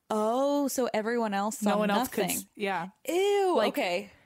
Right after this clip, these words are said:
Speaker 2: that's one thing if the spirit doesn't want you to see them, but then you take a picture and everyone can see it in the picture.
Speaker 1: Yeah.
Speaker 2: But it's a whole other, like,
Speaker 1: Uh-huh.
Speaker 2: power lit, like, that is a power move for sure.
Speaker 1: Oh, yeah.
Speaker 2: To be like, "You can't see me, and then if you take a picture of me,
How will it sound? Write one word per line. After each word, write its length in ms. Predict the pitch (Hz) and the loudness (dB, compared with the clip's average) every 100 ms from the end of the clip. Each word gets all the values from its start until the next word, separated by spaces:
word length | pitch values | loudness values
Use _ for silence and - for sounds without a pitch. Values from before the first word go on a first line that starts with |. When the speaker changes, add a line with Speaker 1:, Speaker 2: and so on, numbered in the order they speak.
| _ | _
Speaker 2:
that's 200 | 233 277 285 | -4 -2 -2
one 260 | 294 330 | -2 -2
thing 280 | 339 381 359 | -2 -2 -2
if 140 | 285 | -4
the 80 | 254 | -4
spirit 360 | - - 233 226 | -6 -4 -4 -2
doesn't 340 | 214 208 190 | -2 0 0
want 180 | 180 180 | -2 -2
you 140 | 190 | -2
to 60 | 190 | -2
see 260 | - 185 180 | -2 -2 -2
them, 260 | 190 196 | 0 2
but 140 | 185 185 | 0 -2
then 100 | 185 | -2
you 60 | |
take 160 | 190 196 | -2 -4
a 40 | |
picture 300 | - - - | -8 -8 -4
and 100 | 190 | -2
everyone 300 | 165 175 170 | -2 -2 -2
can 140 | 175 175 | -2 -4
see 220 | - 185 | -2 -2
it 80 | 175 | -2
in 100 | 156 | -4
the 60 | |
picture. 540 | - 180 - 240 254 247 | -6 -8 -6 -2 -2 -4
Speaker 1:
Yeah. 340 | 190 185 190 196 | -10 -8 -6 -2
Speaker 2:
But 120 | 220 | -2
it's 120 | 214 | 0
a 80 | 220 | -2
whole 360 | 196 202 247 226 | -2 0 0 -2
other, 300 | 190 196 208 | -2 0 2
like, 200 | 196 185 | 2 2
Speaker 1:
Uh-huh. 240 | 208 202 214 | 0 0 0
Speaker 2:
power 400 | 196 196 214 240 | 0 0 0 0
lit, 260 | 247 247 - | 0 -2 -2
like, 300 | 196 175 - _ _ | -2 -2 -8 _ _
that 200 | - 202 | -6 -4
is 80 | 226 | -2
a 40 | 214 | -4
power 280 | - 185 170 | -2 -2 -2
move 220 | 151 156 | -4 -4
for 140 | 180 | -4
sure. 340 | 175 - 175 151 | -4 -2 -2 0
Speaker 1:
Oh, 120 | 202 | 0
yeah. 240 | 180 175 | -2 -4
Speaker 2:
To 140 | - 202 | -4 -2
be 120 | 202 | 0
like, 320 | 185 175 - _ _ _ | 0 -2 -8 _ _ _
"You 100 | 214 | -4
can't 300 | 202 254 254 | -2 -2 -2
see 180 | - 220 | -2 0
me, 220 | 202 202 - | 0 0 -2
and 140 | 196 | 0
then 80 | 208 | 0
if 100 | 226 | 0
you 80 | 214 | -4
take 140 | 196 | -4
a 40 | 190 | -6
picture 320 | - 202 208 | -6 -6 -4
of 80 | 175 | -2
me, 260 | 175 165 | -2 -4